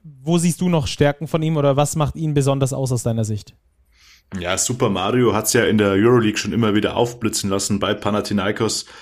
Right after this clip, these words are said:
Speaker 2: was er eben zu leisten imstande ist. Er kann einem Spiel voll seinen Stempel aufdrücken, er kann aber auch ein bisschen überdrehen.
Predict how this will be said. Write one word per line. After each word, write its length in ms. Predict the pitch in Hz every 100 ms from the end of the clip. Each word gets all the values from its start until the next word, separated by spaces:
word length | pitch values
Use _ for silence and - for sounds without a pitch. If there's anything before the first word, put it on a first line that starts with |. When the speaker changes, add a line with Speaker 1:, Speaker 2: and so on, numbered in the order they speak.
| - -
Speaker 2:
was 320 | 87 107 127
er 140 | 131 107
eben 240 | 107 113
zu 140 | 107 104
leisten 420 | 92 110 - 110
imstande 460 | 90 - 98 123 127
ist. 320 | 151 - - - - - - - _ _ _ _ -
Er 140 | 107 98
kann 220 | 120 131
einem 220 | 127 123
Spiel 300 | - - 131
voll 320 | 127 117 143
seinen 240 | 143 123 107
Stempel 400 | - 127 131 -
aufdrücken, 480 | 135 - 151 151
er 100 | 131
kann 220 | - 123 170
aber 160 | 160
auch 160 | 151 139
ein 100 | 131
bisschen 320 | 147 - 139
überdrehen. 540 | 123 127 - 113 95